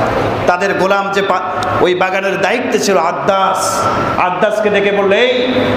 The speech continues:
এ তো মনে হচ্ছে মোহাম্মদ আমাদের এলাকার লোক, আমরা তার ধর্ম হয়তো বা মানি না, কিন্তু লোকটা অসহায়, তাকে কিছু আঙ্গুর খাওয়াও, যেন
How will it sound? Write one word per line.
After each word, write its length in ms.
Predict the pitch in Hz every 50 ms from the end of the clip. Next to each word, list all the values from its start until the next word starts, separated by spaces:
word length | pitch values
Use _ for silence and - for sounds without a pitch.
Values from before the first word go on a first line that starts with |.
| 247
এ 80 | 175 170 175
তো 80 | 190
মনে 200 | 190 185 185 196
হচ্ছে 300 | 185 185 190 190 190 196
মোহাম্মদ 540 | 185 170 160 170 190 190 - 185 185 175 180
আমাদের 400 | 185 180 180 180 185 180 180 175
এলাকার 380 | 170 170 175 170 165 165 160 147
লোক, 120 | - 151 - - - - - - - - - - - - - - - - - - - - - - - - - - - - -
আমরা 240 | 143 160 165 165 160
তার 300 | 160 160 156 - 165 156
ধর্ম 460 | 147 170 180 180 175 165 175 - - - - - 123 - -
হয়তো 300 | - 139 165 170 - 196
বা 100 | 190 165
মানি 240 | 160 165 156 156 156
না, 80 | 147 139
কিন্তু 300 | 131 165 160 156 160 170
লোকটা 300 | 185 196 196 - 208 196
অসহায়, 500 | 202 202 - 240 214 233 277 277 262 233 - 269 262 269 269 269 269 277 269 262 - - - -
তাকে 200 | 175 165 180 165
কিছু 240 | 165 165 - 175
আঙ্গুর 500 | 151 151 175 185 190 185 208 226 - 233 -
খাওয়াও, 540 | - 170 170 175 170 - - - - - - - - - - - - -
যেন 160 | 165 254 269